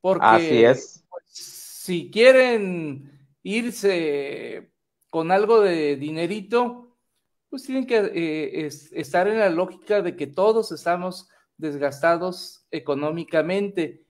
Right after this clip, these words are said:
Speaker 1: Y mira nada más, eh, mucha razón, Gilian Lemus.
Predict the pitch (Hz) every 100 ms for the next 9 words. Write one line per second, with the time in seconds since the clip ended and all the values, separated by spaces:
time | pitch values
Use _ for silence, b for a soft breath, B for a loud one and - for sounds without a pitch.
0 | _ _ - 196 240 254 254 254 254 254
1 | 247 226 226 220 220 220 202 202 196 170
2 | 170 165 170 208 226 190 156 202 208 202
3 | 180 151 151 143 156 180 208 208 185 196
4 | 214 214 180 -